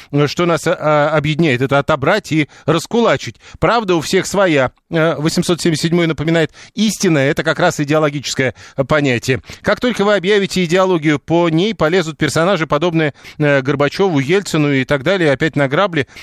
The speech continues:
пишет семьсот пятьдесят второй. А вы полагаете, что Горбачев как раз по идеологической части был?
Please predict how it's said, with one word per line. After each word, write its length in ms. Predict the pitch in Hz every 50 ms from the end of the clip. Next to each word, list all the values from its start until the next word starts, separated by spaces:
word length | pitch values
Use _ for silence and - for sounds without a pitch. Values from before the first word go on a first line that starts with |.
| - -
пишет 240 | 160 - - 139
семьсот 320 | - - 143 - - 139 -
пятьдесят 240 | - - 135 127 -
второй. 280 | - - 123 127 143 139 - - - -
А 100 | - 131
вы 80 | 156 202
полагаете, 460 | 202 233 185 160 175 185 175 - 160
что 240 | 139 - - 143 135
Горбачев 520 | 127 110 135 135 135 131 120 - 214 226
как 140 | - 156 120
раз 200 | 143 160 143 - - - - - _
по 120 | - 147
идеологической 640 | 151 135 156 151 160 160 156 156 139 - - - 131
части 380 | 113 - 123 110 - - - -
был? 220 | 82 80 - -